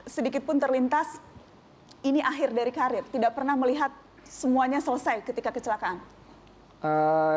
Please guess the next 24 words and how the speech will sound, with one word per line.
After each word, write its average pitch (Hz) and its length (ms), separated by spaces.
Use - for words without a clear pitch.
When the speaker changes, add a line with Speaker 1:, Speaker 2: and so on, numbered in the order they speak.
Speaker 2:
jadi 156 160
pada 165 300
saat 147 180
kecelakaan 147 640
itu 170 460
yang 151 260
saya 147 240
rasakan, 147 800
eh, 135 560
positifnya 156 840
ya 135 220
Allah 139 280
nggak 151 240
ngas-, 139 360
nggak 139 180
mungkin 147 320
ngasih 143 220
cobaan 143 340
kalau 135 340
umatnya 175 520
nggak, 127 840
eh, 123 300
kuat 160 240
ya. 143 320